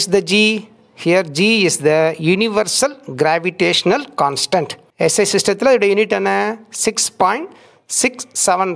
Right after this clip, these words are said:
ஃபோர் into ten power minus eleven Newton meter square kilogram power minus two. Next. Acceleration due to gravity. You see, when you throw any object upwards,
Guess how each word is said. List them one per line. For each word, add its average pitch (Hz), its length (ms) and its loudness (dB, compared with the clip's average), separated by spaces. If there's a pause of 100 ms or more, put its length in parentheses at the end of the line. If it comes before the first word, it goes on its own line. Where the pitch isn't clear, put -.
ஃபோர் 196 440 2 (380)
into 202 300 0 (220)
ten 190 120 2 (120)
power 208 200 2 (260)
minus 180 360 0 (100)
eleven 196 300 0 (640)
Newton 202 440 2 (240)
meter 202 240 2 (100)
square 185 280 2 (200)
kilogram 170 520 2
power 170 160 2 (120)
minus 170 320 0 (240)
two. 160 140 2 (520)
Next. 196 240 -2 (1120)
Acceleration 240 1080 0
due 208 180 2 (120)
to 165 320 2 (440)
gravity. 156 440 -2 (580)
You 220 60 2
see, 254 160 0
when 220 160 2
you 233 80 2
throw 247 220 0
any 233 420 2
object 202 420 0
upwards, 180 560 -2